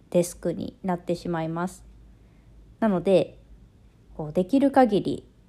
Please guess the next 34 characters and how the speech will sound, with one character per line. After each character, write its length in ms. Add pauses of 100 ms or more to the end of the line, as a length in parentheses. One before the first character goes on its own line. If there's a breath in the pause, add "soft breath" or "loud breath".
(120)
物 400
を 200
置 120
か 160
な 200
い 180
よ 180
う 60
に 160
し 160
て、 440 (640)
き 160
れ 180
い 60
に 200 (120)
し 120
て 120
い 140
ま 200
す。 220 (1800)
二 240
つ 140
目 160
は、 360 (800)
え、 80
植 400
物 300
を 260
置 300
く 100 (560)
こ 140
と 180
で 180
す。 300